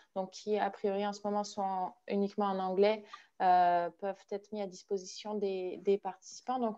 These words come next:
oui, on va pouvoir, euh, vous, vous, euh,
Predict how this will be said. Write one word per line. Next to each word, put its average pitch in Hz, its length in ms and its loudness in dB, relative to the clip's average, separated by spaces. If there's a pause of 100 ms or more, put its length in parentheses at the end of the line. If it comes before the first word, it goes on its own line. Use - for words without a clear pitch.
oui, 233 300 0
on 240 60 -2
va 202 140 4
pouvoir, 208 540 4
euh, 185 220 2
vous, 185 420 -10 (680)
vous, 185 280 -10
euh, 170 720 -2